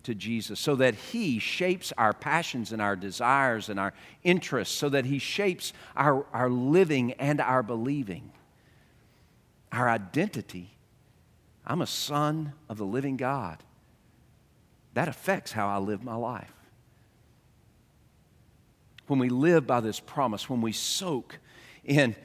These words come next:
in, in this promise that, that, that uh, abiding in Jesus gives us courageous confidence from here to heaven, we, we understand that in Jesus we have a secure identity. We also understand that in Jesus,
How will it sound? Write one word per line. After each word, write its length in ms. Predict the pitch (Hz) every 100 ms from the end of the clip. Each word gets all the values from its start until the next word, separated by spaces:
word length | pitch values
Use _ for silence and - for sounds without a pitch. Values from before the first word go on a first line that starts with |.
| - -
in, 240 | 139 135 -
in 140 | 131
this 180 | 131 127
promise 600 | - - 170 156 120 -
that, 220 | - 113 - - -
that, 400 | 117 110 - 113
that 320 | 113 110 - - _ -
uh, 140 | 107 - -
abiding 580 | 113 107 147 180 175 147
in 180 | 123
Jesus 560 | 104 147 175 165 135 -
gives 240 | 165 147
us 140 | 139 -
courageous 540 | - 131 156 160 131
confidence 800 | - - 151 180 135 113 - - - - - _ _
from 180 | 139
here 260 | 117 156 175
to 100 | 139
heaven, 420 | 101 180 147 120
we, 220 | 123 131 - -
we 140 | 160 170
understand 640 | 147 139 - 202 180 139
that 100 | 131
in 220 | 127 120
Jesus 560 | 101 135 175 120 120 -
we 380 | 127 139 135 - - -
have 140 | 135
a 80 | 123
secure 880 | - 113 - - 196 151 98 98 110 -
identity. 720 | 107 110 131 131 113 - 92
We 180 | 87 123
also 380 | 135 156 - 131
understand 560 | 110 101 - 101 113 139
that 120 | 110
in 220 | 107 98
Jesus, 560 | 104 156 143 107 92